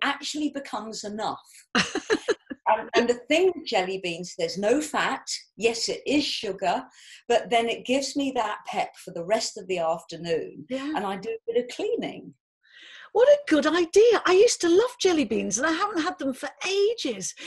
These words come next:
Speaker 2: Do you get a whole variety of flavours, or do you
Speaker 1: Yes.
Speaker 2: really like coconut or blueberry or?
Speaker 1: Well, I do love single flavours. There's actually a chocolate flavour one, and you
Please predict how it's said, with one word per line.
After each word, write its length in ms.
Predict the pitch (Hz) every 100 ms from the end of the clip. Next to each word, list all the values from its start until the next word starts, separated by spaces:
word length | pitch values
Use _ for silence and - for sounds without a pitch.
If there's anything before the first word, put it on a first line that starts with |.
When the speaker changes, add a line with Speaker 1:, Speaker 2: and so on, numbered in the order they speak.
| 349
Speaker 2:
Do 120 | - 359
you 80 |
get 160 | 359 370
a 60 | 320
whole 260 | 359 349
variety 540 | 311 311 302 302 - 285
of 100 | 247
flavours, 500 | 285 294 247 202 196
or 100 | 226
do 140 | 214
you 140 | 226 214 359
Speaker 1:
Yes. 120 | 254 247
Speaker 2:
really 260 | 254 240
like 220 | 233 226 -
coconut 420 | - 254 233 208 -
or 140 | 202
blueberry 520 | 175 226 214 196 180
or? 240 | 180 180 151 _ _ _ _ -
Speaker 1:
Well, 240 | 254 - -
I 100 | 247
do 200 | 269 269
love 240 | 226 196 -
single 400 | - - 202 185
flavours. 400 | 190 190 180 175 -
There's 180 | 190
actually 320 | 233 - - 190
a 80 |
chocolate 460 | - 233 220 190 -
flavour 300 | 170 160 151
one, 240 | 147 143 135
and 140 | 160
you 140 | 190